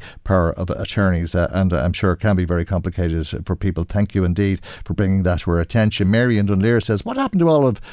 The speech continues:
the different forms of contraception that is, uh, available out there from doctors, uh, that's, uh, instead of becoming pregnant and needing an abortion?" I thank you,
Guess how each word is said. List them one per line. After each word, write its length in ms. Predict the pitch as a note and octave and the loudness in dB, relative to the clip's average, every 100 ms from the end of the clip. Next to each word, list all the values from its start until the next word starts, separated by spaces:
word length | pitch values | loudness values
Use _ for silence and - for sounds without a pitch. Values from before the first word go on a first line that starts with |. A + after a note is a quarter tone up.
| - | -6
the 80 | - | -2
different 400 | A2 D3 - A#2+ | 2 2 2 0
forms 300 | C3+ C3 G#2 | 2 2 2
of 80 | G#2 | -2
contraception 800 | - A#2+ - F#2+ G#2 - G2 D#2+ | 0 0 0 0 0 0 -4 -2
that 160 | F2 E2+ | -2 -2
is, 120 | F#2 | 0
uh, 100 | F#2+ | 0
available 500 | F#2 G2 G#2+ G2 F#2 | 0 2 2 2 2
out 180 | G2 - | 0 2
there 260 | G#2+ G#2+ - - - - | 2 2 -2 -14 -20 -20
from 460 | - A2+ G#2 G2 G2 A#2 | 0 4 6 4 2 0
doctors, 680 | A2+ C3 A2+ - D#2+ C#2 - | 0 2 0 -2 -2 -2 0
uh, 280 | F2 C2 B1+ | 2 2 0
that's, 340 | E2 E2 - - | -2 -2 -2 2
uh, 200 | F2+ E2 | 2 2
instead 400 | F2 - G#2+ F#2 | -2 0 0 0
of 240 | - E2 - | -2 -4 -6
becoming 320 | - F#2+ F2 | -4 -2 0
pregnant 440 | - F#2 F2 F2 | 0 0 0 0
and 220 | D2+ E2 | 0 -2
needing 320 | F2 F#2+ F#2+ G2 | -2 -2 -2 -2
an 100 | F#2 | -2
abortion?" 480 | F2+ B2 C3+ - | 0 0 0 -2
I 80 | F#2+ | -4
thank 320 | A2+ A2+ G#2+ A#2+ | -2 -4 -4 -2
you, 180 | A2 | 0